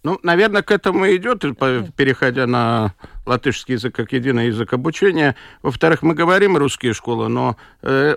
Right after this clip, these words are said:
Speaker 1: фактически правильно сказать "школа с русским языком обучения". Там учатся очень разные национальности. И, кстати, латыши тоже есть некоторые, которые там учатся. Поэтому, м, образование развивается, образование меняется, и,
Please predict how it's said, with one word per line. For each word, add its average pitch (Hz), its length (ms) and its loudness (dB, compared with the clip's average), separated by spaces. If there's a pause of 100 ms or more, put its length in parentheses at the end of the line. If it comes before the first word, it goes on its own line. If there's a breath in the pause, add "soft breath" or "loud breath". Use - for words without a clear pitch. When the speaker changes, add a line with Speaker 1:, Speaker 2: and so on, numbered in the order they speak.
Speaker 1:
фактически 160 520 -2
правильно 156 400 0
сказать 156 320 -2
"школа 156 260 -4
с - 100 -8
русским 151 360 -2
языком 143 360 0
обучения". 147 500 0
Там 101 200 0
учатся - 320 -2
очень 120 260 -2
разные 123 340 2
национальности. 101 800 -4
И, 95 320 -2 (400 loud breath)
кстати, - 400 0
латыши 104 520 0
тоже 147 320 0
есть 143 220 0
некоторые, 123 380 0
которые 123 420 -2
там 117 260 0
учатся. - 480 -4 (480 loud breath)
Поэтому, 151 840 2 (340 soft breath)
м, 123 880 0
образование 165 640 2
развивается, 147 600 0
образование 123 600 0
меняется, 120 680 0
и, 104 300 -2